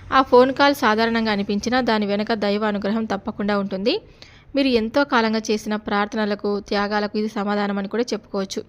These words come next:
ఒక చిన్న కాల్తో మీ జీవితంలో వెలుగు, కొత్త దారి ప్రారంభమవుతుంది. ఇకపై మీరు గతం చూసుకోకుండా కొత్త ఆశలతో ముందుకని తప్పకుండా సాగుతారనమాట.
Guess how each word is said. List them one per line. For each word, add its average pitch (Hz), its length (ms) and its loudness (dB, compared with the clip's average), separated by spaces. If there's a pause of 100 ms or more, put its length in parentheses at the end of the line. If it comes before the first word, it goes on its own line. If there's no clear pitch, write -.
(540)
ఒక 254 100 4
చిన్న 269 400 2
కాల్తో 233 420 2
మీ 233 160 -2
జీవితంలో 214 560 -2
వెలుగు, 208 400 0 (480)
కొత్త 254 240 2
దారి 240 320 2 (220)
ప్రారంభమవుతుంది. 208 760 0 (540)
ఇకపై 320 300 4
మీరు 311 280 2
గతం 254 300 0
చూసుకోకుండా 233 540 -2
కొత్త 226 280 -6
ఆశలతో 214 460 -2
ముందుకని 214 460 -2
తప్పకుండా 208 480 -6 (800)
సాగుతారనమాట. 208 880 2